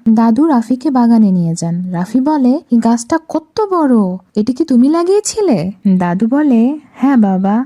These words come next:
ছোট্ট চারা ছিল, ভালোবাসায় বড় হয়েছে।" রাফি বলে, "আমিও একটা গাছ লাগাতে চাই দাদু।"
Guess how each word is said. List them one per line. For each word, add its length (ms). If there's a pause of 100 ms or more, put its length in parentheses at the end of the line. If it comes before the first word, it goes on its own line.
(100)
ছোট্ট 360
চারা 400
ছিল, 260 (420)
ভালোবাসায় 680
বড় 280
হয়েছে।" 540 (180)
রাফি 360
বলে, 460 (200)
"আমিও 360
একটা 320
গাছ 320
লাগাতে 340
চাই 240
দাদু।" 400